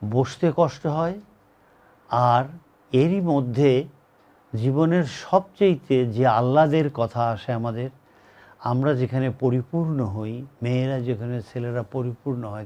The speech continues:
তাহলে কি? বিয়ে। ওনার এখন বিয়ে করতে হবে, পরিবারের লোকজন ওনাকে, বাবা মা বলছে, তারা পাত্র ঠিক করছে, বিয়ে করতে হবে। কিন্তু কোমর ব্যথা, বসতে পারেন না, দাঁড়াতে পারেন না, বিয়ে কিভাবে করবেন?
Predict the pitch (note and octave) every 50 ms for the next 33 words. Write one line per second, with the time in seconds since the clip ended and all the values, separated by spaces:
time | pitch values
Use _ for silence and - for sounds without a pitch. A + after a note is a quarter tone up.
0 | - - B2 B2 B2+ C3 B2 - - D#3 C#3+ C#3 C#3 - _ _ _ _ _ -
1 | A#2 A2+ C#3 C#3 C3+ C3+ C#3 - - _ - - _ _ - C#3+ C#3 C3+ C3+ C3+
2 | C3 B2 - - B2+ A#2+ A2 G2+ B2 D3+ D3 C3+ C3+ D3 C3 A#2 - D3 C#3 D3
3 | D3+ C#3+ F3+ G#3+ G3 - C#3 C#3 B2+ B2 A#2+ A#2+ B2 B2 A#2 A#2 A#2+ A#2+ A#2+ A#2+
4 | A2 D#3+ F#3 F3 C#3 A#2+ A#2 G#2+ G2 - A2+ G2+ G#2 - _ _ _ _ _ _
5 | _ _ _ _ _ _ _ - A#2 A#2+ A#2 A2 A2+ A#2 A#2 A2+ G#2+ G#2 G2+ -
6 | _ _ _ _ _ _ - A2+ A#2 B2+ B2 - - - F3 F#3 G#3+ - - -
7 | A#2+ A2 A2 G#2 - A#2+ A#2+ A#2 - - C#3+ C3 - D3+ - - - E3+ C#3+ C#3
8 | - G3 F3 C#3 - A#2 A2+ G#2 G2 G2 F#2+ _ - A2 - _ - D3+ C3+ A#2+
9 | D#3 C#3 - - D#3+ D#3 D#3 E3+ F#3 E3 C#3+ B2+ B2 A2 - - B2+ C3 C3 A#2+
10 | G#2+ A#2 C3 B2 - - - - - C#3+ C3 A#2+ A#2 A2+ A2+ A2+ A#2+ B2+ B2+ A#2
11 | B2 A#2 C3+ C#3 C3+ B2+ D#3+ B2 A#2+ B2 A#2 A2+ A2 G#2+ G#2+ G#2 G#2 G#2+ G#2 G#2+
12 | G#2+ C#3 C#3+ C#3+ C3+ C#3 C#3 - C3 A#2+ A#2+ A#2 A2+ A2 - - C3 B2 A#2+ A#2
13 | B2 B2